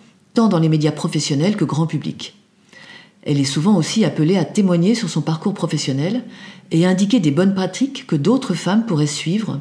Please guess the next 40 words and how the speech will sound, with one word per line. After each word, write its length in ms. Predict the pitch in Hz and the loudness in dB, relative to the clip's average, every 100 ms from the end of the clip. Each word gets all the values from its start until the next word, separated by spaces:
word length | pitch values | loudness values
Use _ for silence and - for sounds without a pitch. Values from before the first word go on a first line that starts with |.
| - | -4
pour 140 | 156 | -2
avoir 260 | 151 185 175 | 0 0 0
le 80 | |
même 180 | 143 147 | 0 0
type 200 | 147 180 | -2 -4
de 80 | 151 | -4
succès. 400 | - 156 - 160 - _ _ _ _ _ _ _ _ _ - - - - _ | -8 -10 -10 -12 -16 _ _ _ _ _ _ _ _ _ -20 -20 -20 -20 _
Le 100 | 139 | 0
message 400 | 143 147 233 233 | 2 2 0 0
qui 60 | 156 | 0
est 100 | 156 | 0
ainsi 220 | 160 202 | 0 0
transmis 460 | - 170 - 220 247 | -2 -2 2 2 2
par 140 | 160 | -2
ces 140 | - | -2
rôles 160 | 143 180 | 0 2
modèles 260 | 165 156 151 | 2 2 0
féminins 460 | 160 151 156 208 | 0 0 2 0
est 120 | 208 147 | 0 0
limpide. 480 | 143 139 127 - - - - - - - | 0 -2 -6 -8 -14 -20 -20 -20 -20 -14
C'est 420 | - - 170 - - - _ - | -4 0 0 -2 -14 -20 _ -2
possible. 540 | 165 - 131 - - - _ _ _ _ - _ - | -2 -2 -6 -8 -12 -16 _ _ _ _ -20 _ -4
Oui, 240 | 139 202 | 0 2
c'est 300 | 240 - 127 | 0 -2 -2
possible 420 | 160 160 - 185 175 | -2 -2 -2 -2 0
d'être 240 | 160 - | 0 0
une 80 | 135 | -4
femme 320 | 143 160 180 | -2 -2 0
et 60 | 127 | 0
d'accéder 560 | 143 147 147 135 180 | 0 -2 -2 0 0
aux 80 | 156 | 0
plus 200 | - 160 | 0 0
hauts 100 | 165 | 0
postes 340 | 160 170 165 | 0 0 0
à 40 | 139 | -2
responsabilité. 840 | 147 143 156 156 143 135 - - - _ _ _ - - - - | -2 -2 -4 -2 -4 -6 -8 -12 -12 _ _ _ -20 -20 -12 -4
En 160 | 143 | -2
creux 300 | 143 - 214 | -2 2 4
est 80 | 156 | 2
suggéré, 680 | - 147 139 139 160 240 | 0 -2 0 0 0 -2